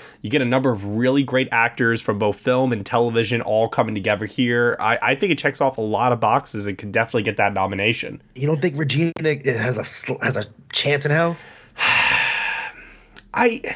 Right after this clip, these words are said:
Speaker 1: I think the problem here, you know, 'cause I was thinking about this. I get the argument, given that she is on such a hot streak right now. It feels like everything she does is, is an awards magnet.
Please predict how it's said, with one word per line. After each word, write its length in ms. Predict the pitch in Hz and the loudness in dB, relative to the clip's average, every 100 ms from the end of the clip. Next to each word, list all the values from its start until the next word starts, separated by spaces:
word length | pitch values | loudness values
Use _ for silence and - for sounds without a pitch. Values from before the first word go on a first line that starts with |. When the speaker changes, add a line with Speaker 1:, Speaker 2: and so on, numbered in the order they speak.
| - - - - - - - | -12 -20 -20 -20 -20 -20 0
Speaker 1:
I 120 | 202 | 0
think 320 | 208 262 254 | 4 4 4
the 100 | 180 | 0
problem 600 | 165 - 160 151 147 147 | -2 2 4 6 6 6
here, 800 | 127 - - 123 117 110 104 104 - _ _ _ _ _ - | 4 0 0 2 4 4 4 2 -4 _ _ _ _ _ 0
you 80 | |
know, 120 | 170 160 | 2 2
'cause 120 | 175 | 2
I 60 | |
was 120 | 208 175 | 2 2
thinking 280 | 190 165 135 | 0 0 0
about 260 | 107 104 | 0 0
this. 300 | 98 87 - - - - - _ _ _ _ _ - | -2 -2 -6 -10 -20 -20 -20 _ _ _ _ _ -2
I 120 | 180 | 0
get 280 | 170 202 208 | 2 0 0
the 160 | 214 196 | 0 2
argument, 580 | 135 151 175 190 147 - | 2 0 0 0 -2 -2
given 260 | 139 147 | 2 4
that 180 | 143 131 | 2 0
she 340 | - 143 147 127 120 | -2 0 0 2 0
is 220 | 113 - - | -2 -4 -2
on 140 | 113 | -2
such 520 | 113 - - 127 - | -2 -2 0 0 0
a 80 | 135 | 0
hot 320 | 113 101 101 | 0 0 0
streak 580 | - - 123 127 123 - _ _ - | -2 -2 0 0 -2 -12 _ _ -2
right 240 | 135 135 | 0 2
now. 380 | 147 151 151 214 | 2 2 4 2
It 220 | 120 - | -2 -2
feels 200 | 135 123 | -2 0
like 160 | 127 - - | -2 -6 -2
everything 480 | 131 135 131 139 123 | 0 0 0 -2 -2
she 160 | 123 | -4
does 320 | 110 113 117 | 0 2 2
is, 180 | 120 107 - | 0 -6 -6
is 140 | 117 | -4
an 100 | 117 | -2
awards 480 | 104 98 101 107 127 | -2 -2 0 2 2
magnet. 480 | 139 135 147 170 | 0 0 0 -2